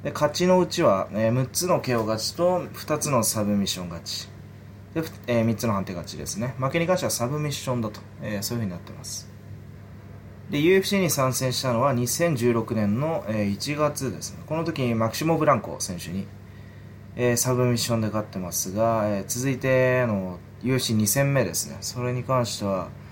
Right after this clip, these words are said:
二千十七年の三月に、えー、ユーリ・アルカンタラにサブミッションですね。ニーバーですね。それで負けてます。はい。で、サンダース、ちょっと試合見てみたんですが、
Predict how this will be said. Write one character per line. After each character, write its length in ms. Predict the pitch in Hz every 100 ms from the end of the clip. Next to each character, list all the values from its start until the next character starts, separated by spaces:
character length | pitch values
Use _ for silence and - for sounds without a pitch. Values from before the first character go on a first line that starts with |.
| - - -
二 80 | 139
千 220 | 156 160
十 120 | 117
七 160 | 117 110
年 100 | 101
の 60 | 95
三 320 | - 127 123
月 260 | 98 -
に、 260 | 92 123 -
え 200 | 110 110
ー、 20 |
ユ 180 | 104 123
ー 40 | 143
リ・ 140 | 151
ア 80 | 143
ル 60 |
カ 140 | 135 131
ン 80 | 110
タ 120 | 104
ラ 120 | 98
に 200 | 110 143 - - - - - - -
サ 180 | - 135
ブ 120 | 123
ミ 60 |
ッ 20 | 113
シ 180 | - 104
ョ 160 | 90
ン 260 | 80 - 104
で 120 | 104
す 120 | -
ね。 140 | 104 139
ニ 140 | 156
ー 40 |
バ 180 | 156 143
ー 20 |
で 80 | -
す 100 | -
ね。 80 | 78 -
そ 160 | - -
れ 80 | 131
で 80 | 123
負 180 | 104
け 120 | 92 92
て 120 | -
ま 140 | 78
す。 320 | - - - - - - - - - - - -
は 80 | 147
い。 60 |
で、 300 | 139 143 135
サ 160 | 131 175
ン 60 |
ダ 80 | 175
ー 20 |
ス、 520 | 151 127 113 107 101 98
ち 80 | 156
ょ 20 |
っ 40 |
と 60 | 147
試 220 | - 175
合 80 | 196
見 80 | 196
て 100 | 156
み 80 |
た 120 | 113 98
ん 60 |
で 80 | 82
す 220 | - 87
が、 280 | 98 95 -